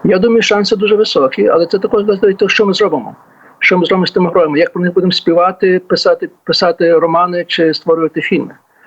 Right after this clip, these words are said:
Але я вважаю, що зараз і Зеленський, і Залужний мають всі, всі високі шанси війти,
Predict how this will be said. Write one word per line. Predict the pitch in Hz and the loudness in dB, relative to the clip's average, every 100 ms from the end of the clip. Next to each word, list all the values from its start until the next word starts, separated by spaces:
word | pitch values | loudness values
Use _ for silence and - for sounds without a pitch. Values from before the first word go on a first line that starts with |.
| - _ | -20 _
Але | 165 139 151 | -2 2 2
я | 170 | 2
вважаю, | 180 190 190 185 175 | 2 2 2 2 0
що | - 180 165 160 | -2 2 4 4
зараз | 147 170 175 175 | 2 0 0 -2
і | 165 | -2
Зеленський, | 160 175 208 - 175 170 160 | 0 0 -4 -4 -2 0 2
і | |
Залужний | 147 147 190 185 175 | 2 0 0 0 0
мають | 165 175 185 | 2 0 0
всі, | - - 180 185 | 0 2 2 2
всі | 175 - - 220 240 | 2 0 2 2 2
високі | 175 165 196 190 151 | 2 0 0 0 0
шанси | 180 185 190 170 | 0 -2 0 0
війти, | 165 170 196 190 | 0 0 0 0